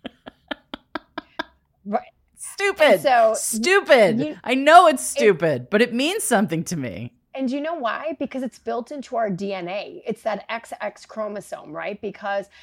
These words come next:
Speaker 2: men are there to protect and provide.
Speaker 1: Yeah.
Speaker 2: And so if he's bigger than me, look, humans have been in this form for the last two hundred thousand years before we even had language. And so we still prefer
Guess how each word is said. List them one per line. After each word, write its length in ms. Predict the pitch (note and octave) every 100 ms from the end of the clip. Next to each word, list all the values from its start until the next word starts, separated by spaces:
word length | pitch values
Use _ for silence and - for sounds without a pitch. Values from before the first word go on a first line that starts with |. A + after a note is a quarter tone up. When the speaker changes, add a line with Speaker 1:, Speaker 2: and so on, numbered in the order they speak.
| _
Speaker 2:
men 300 | F#3+ G3+ G3+
are 120 | A#3 A#3
there 220 | G#3+ F#3
to 120 | G#3
protect 520 | - F#3 - D#3+ -
and 120 | F#3 F#3+
provide. 280 | A#3 D4
Speaker 1:
Yeah. 100 | D3 F#2+ _ _ _ -
Speaker 2:
And 160 | G3+
so 180 | - G#3
if 100 | G3 -
he's 200 | A#3+ -
bigger 360 | C4 C#4+ E4
than 240 | A3 F3+ D#3+
me, 320 | D#3+ F#3 G#3 _ _ A3+
look, 200 | C#4 -
humans 380 | - C#4+ D#4+ A3+
have 160 | F3+
been 260 | G#3 G3+ G3 _ _ _ _ _ G3 -
in 200 | G3+ F#3+
this 220 | B3+ -
form 340 | - G3 F3+ F#3
for 100 | F#3+
the 60 |
last 260 | F#3+ F#3 _
two 120 | B3
hundred 240 | A3+ F#3+ F3
thousand 360 | F3+ E3+ E3 F3
years 240 | A3 E3+
before 320 | F3+ - G#3+
we 100 | G#3
even 260 | F#3+ F#3 E3
had 220 | D#3+ -
language. 800 | D#3 D3 D#3 - - - - - _ _ _ _ _ _ -
And 240 | F#3 F#3+
so 560 | F3+ A3+ G#3 F#3+ G3 F#3 - _ -
we 440 | G3+ F3+ G#3+ A3+
still 520 | A#3 - - G#3 G3+
prefer 760 | F#3 - E3+ - D4 B3 -